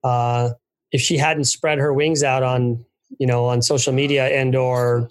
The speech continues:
sort of through her network online on LinkedIn, et cetera, um, she wouldn't even be as far as she is right now in terms of her own journey.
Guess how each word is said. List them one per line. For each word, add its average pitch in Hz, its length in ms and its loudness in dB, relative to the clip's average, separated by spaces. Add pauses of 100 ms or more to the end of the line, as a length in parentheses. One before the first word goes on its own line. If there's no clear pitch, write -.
sort 127 160 0
of 120 100 -2
through 139 120 0
her 131 100 2
network 135 460 0
online 135 420 0
on 127 100 0
LinkedIn, 139 380 0
et 123 100 -4
cetera, 170 360 -2 (440)
um, 147 360 0
she - 180 -2
wouldn't 180 220 0
even 165 180 -2
be 160 140 0
as 156 120 0
far 143 200 -2
as 135 120 0
she 143 140 0
is 135 160 2
right 123 160 0
now 120 160 2
in 120 80 2
terms 123 260 0
of 123 80 2
her 117 140 2
own 117 120 0
journey. 113 360 0